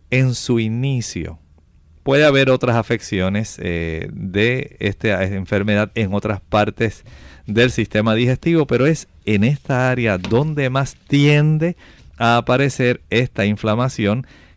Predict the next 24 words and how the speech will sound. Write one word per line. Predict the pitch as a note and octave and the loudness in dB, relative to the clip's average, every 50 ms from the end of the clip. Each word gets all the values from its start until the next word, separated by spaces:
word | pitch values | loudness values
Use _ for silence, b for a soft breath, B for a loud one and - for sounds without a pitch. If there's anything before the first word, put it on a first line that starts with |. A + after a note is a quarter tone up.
| b | b
que | - B2 C3+ | 0 0 0
afecta | C#3+ - - C3 C3 - - - B2 - - _ _ | 2 2 0 -2 -2 -2 -2 -2 -2 -2 -4 _ _
esta | - C3 D3 C#3+ - - C3+ A#2 | 0 0 0 0 0 -2 0 0
porción. | G#2+ G#2 F#2 F2+ - - G#2 F#2+ F2+ E2+ E2 E2 - _ _ - - _ - - | 0 0 -2 -2 -2 -2 0 0 -2 -2 -6 -10 -16 _ _ -20 -20 _ -8 0
Pero, | - B2 C3+ C#3+ D3+ D3 D3 - _ _ _ - | 2 2 4 4 2 2 -2 -6 _ _ _ -4
como | A#2 G#2 G#2+ A#2 A#2 A#2 A#2 A#2 A2 G2 | -2 -2 0 0 0 2 2 0 0 0
hemos | G#2 A2 A#2 B2 A#2 | 0 0 0 -2 -2
dicho, | G#2+ G2+ F#2+ - - D3 D3 b b b b b b b b b | -2 -2 -4 -2 -4 -6 -6 b b b b b b b b b
puede | - - C3 D#3 E3+ E3+ | -2 2 2 4 4 4
ocurrir | E3+ - - D#3 D#3 E3 E3+ E3 D#3+ - _ _ _ | 2 2 0 2 2 2 2 2 0 -4 _ _ _
en | - B2+ C#3+ D#3 E3 D#3+ - - | -2 0 0 0 0 -4 -6 0
todo | - C3 B2 B2+ | 2 4 4 6
el | C#3 C#3+ | 4 2
trayecto, | C3+ - C#3 C3 B2 A#2 A#2 A2+ - - - C3 B2 | 0 0 0 0 2 2 0 0 -2 -2 -2 0 0
escuchen | A2 - - G#2+ - - A#2+ A2 | 0 -2 -4 -4 -2 0 0 2
esto, | A2+ B2+ - - - A#2 G2+ - | 0 0 -2 -2 -2 -4 -2 -4
desde | F2 F2 F2 F2+ G2+ A#2+ C#3 C3+ D3 D3 C#3+ | -8 -10 -4 0 0 0 0 0 -2 -2 0
la | C#3 C#3 | 0 0
boca | C3+ A2 G2 F#2 - - C#3 C#3+ - b b b b b b b b b b - | 0 -2 -4 -6 -4 -6 -6 -6 -6 b b b b b b b b b b -2
hasta | - B2 D#3 F3 D#3+ - - - D#3+ D#3+ - - - | 0 2 2 2 0 -4 -4 -4 -4 -4 -4 -4 -2
el | A#2 A2 G2+ | 0 0 0
extremo | G2 F#2+ - - - - - A#2+ A#2+ C3 C3+ C3+ C3+ B2+ A2 G2+ | 0 -4 -8 -14 -10 -4 -2 -2 -2 -2 -2 -4 -4 -6 -6 -8
del | F#2+ F2+ A2 A2 A2+ A2+ | -4 -2 -2 -2 -2 -4
recto. | A2 - - G2 G2 F#2+ F2+ - - - - - - | -8 -10 -8 -6 -4 -4 -6 -8 -12 -16 -16 -16 -16